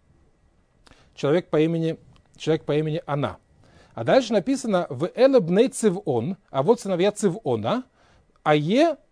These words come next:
Вае, В-, Вае, В Ана. А получается, что Ана, он одновременно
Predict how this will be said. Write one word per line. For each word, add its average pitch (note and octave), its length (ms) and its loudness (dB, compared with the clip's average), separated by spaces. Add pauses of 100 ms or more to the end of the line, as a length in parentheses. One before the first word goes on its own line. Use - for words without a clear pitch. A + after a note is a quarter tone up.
(140)
Вае, D#3 500 2
В-, C#3 300 -2
Вае, E3 640 0 (100)
В D3+ 260 -6
Ана. C#3+ 360 -4 (280)
А - 80 -16
получается, A3 380 -2
что - 240 -6
Ана, B3+ 500 2 (460)
он G3+ 160 2
одновременно G3+ 840 2